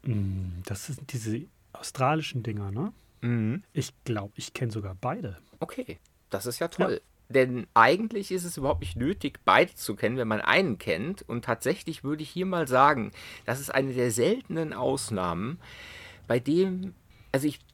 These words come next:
Speaker 2: ich bin mir wirklich unsicher, welcher der bessere Film ist. Ob das Original von achtundsiebzig oder das Remake von zweitausendacht. Also wir sprechen hier von Long Weekend, in dem Fall von dem Remake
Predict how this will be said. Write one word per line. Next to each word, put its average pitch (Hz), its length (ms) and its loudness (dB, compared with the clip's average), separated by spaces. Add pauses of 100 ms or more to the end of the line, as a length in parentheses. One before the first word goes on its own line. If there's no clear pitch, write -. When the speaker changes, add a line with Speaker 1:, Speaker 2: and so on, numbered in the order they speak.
(120)
Speaker 2:
ich - 160 -10
bin 175 160 6
mir 165 120 0
wirklich 190 280 -4
unsicher, 147 480 0
welcher 151 260 0
der 127 80 -2
bessere 123 400 -6
Film 127 320 -8
ist. - 380 -14
Ob - 100 -12
das - 180 -8
Original 110 460 2
von 123 240 -4
achtundsiebzig - 960 -6
oder 113 320 -4
das 104 220 -8
Remake 120 360 -4
von 107 200 -8
zweitausendacht. - 1000 -8 (760)
Also 117 160 0
wir 117 80 -4
sprechen 156 340 -4
hier 170 80 -6
von 113 160 -4
Long 110 320 0
Weekend, 165 760 -6 (180)
in 123 120 -2
dem 131 180 0
Fall 135 480 4
von 110 460 -2
dem 101 320 -2
Remake 156 560 0